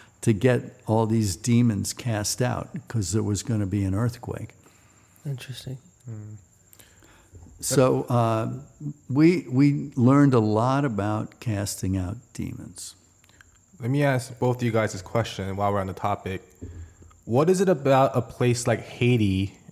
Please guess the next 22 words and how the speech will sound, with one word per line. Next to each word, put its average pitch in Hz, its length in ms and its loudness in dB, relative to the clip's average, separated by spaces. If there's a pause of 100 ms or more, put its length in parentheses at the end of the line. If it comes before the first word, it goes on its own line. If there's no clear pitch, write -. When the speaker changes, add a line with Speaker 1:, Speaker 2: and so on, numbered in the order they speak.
(160)
Speaker 3:
where 110 180 2
things 123 360 2
like 113 300 0
this 113 300 0
is 107 360 0 (540)
quote 123 260 2
unquote 117 420 2
normal? 110 760 2 (420)
I 120 60 0
think 131 160 0
it's 123 100 2
just - 200 0
as 107 100 2
normal 104 300 2
here, 104 420 2 (400)
but 110 240 0 (720)
maybe 120 300 2
just - 260 -4
not 117 260 0
as 107 140 -2
seen 127 380 2
here, 101 500 0